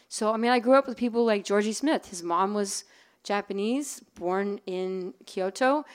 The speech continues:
and his dad was a black guy from Texas. And Georgie Smith, you know, he was five eight and he could dunk. And he was vicious. And then Richard Box, his mom was from Germany and his dad was black. And my neighbor Ed LaChica,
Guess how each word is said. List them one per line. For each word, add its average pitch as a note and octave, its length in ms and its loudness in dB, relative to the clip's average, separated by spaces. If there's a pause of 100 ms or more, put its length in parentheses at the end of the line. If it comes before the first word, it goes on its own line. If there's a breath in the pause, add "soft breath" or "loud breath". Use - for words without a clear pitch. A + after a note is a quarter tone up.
(140 loud breath)
and F#3+ 100 -4
his F#3+ 120 -4
dad G3+ 200 2
was G#3 120 -2
a G3 40 -4
black F#3 300 0
guy G#3+ 180 0
from G3 380 -2
Texas. F3 600 -4
And F#3 160 -4
Georgie G3+ 240 2
Smith, A3+ 420 -2 (500 soft breath)
you G#3+ 120 -2
know, G#3 180 0
he G3+ 100 -6
was G#3+ 220 -2
five A3+ 360 2
eight B3 280 0
and E3+ 80 -10
he A3 100 0
could G3 220 -6
dunk. - 380 -2 (440 soft breath)
And G#3 120 0
he A#3 80 4
was A#3 220 2
vicious. - 680 -2 (180 soft breath)
And G#3+ 160 -2
then A#3 140 2
Richard C4+ 260 -2
Box, - 360 2
his A3+ 160 -4
mom A3+ 180 4
was A#3 120 -2
from A3 160 -6
Germany A#3+ 500 2
and F#3 100 -4
his F3 140 -8
dad F3 200 -2
was F3 140 -10
black. E3+ 380 -4
And F#3 100 -4
my G3+ 140 2
neighbor A3 260 2
Ed A#3 180 4
LaChica, A#3 540 0